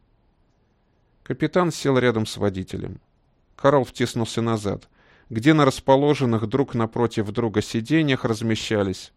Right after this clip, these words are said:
Франц, Гор, Пьер, Рик и Пол. «Давай через балку», сказал капитан и, обернувшись назад, пояснил. «Это на шесть километров короче».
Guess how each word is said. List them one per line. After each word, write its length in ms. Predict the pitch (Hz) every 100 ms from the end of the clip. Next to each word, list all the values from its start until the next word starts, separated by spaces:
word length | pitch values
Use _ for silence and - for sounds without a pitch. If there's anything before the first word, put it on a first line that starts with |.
| _ -
Франц, 460 | 131 135 131 - - _ _
Гор, 460 | - 107 123 120 113 _ -
Пьер, 460 | 117 110 117 117 -
Рик 440 | - 104 107 - - _ _
и 120 | - 110
Пол. 380 | - 92 95 - _ _ _ _ _ _ _ _ _ _ _ _ _ _ _ _ _ _ _
«Давай 420 | 95 117 151 175
через 360 | 160 156 147 135
балку», 600 | 131 139 110 - 80 - -
сказал 460 | - 110 107 107
капитан 640 | - 107 113 113 139 135 131 _ _ _ -
и, 120 | -
обернувшись 760 | - 117 127 127 127 - 110
назад, 340 | 117 110 120 -
пояснил. 640 | - 110 - 107 95 98 - _ _ _ _ _ _ _ _ _ _
«Это 260 | - 113 117
на 140 | 113
шесть 280 | 110 110 -
километров 600 | 110 107 104 98 101 -
короче». 580 | 101 98 95 - -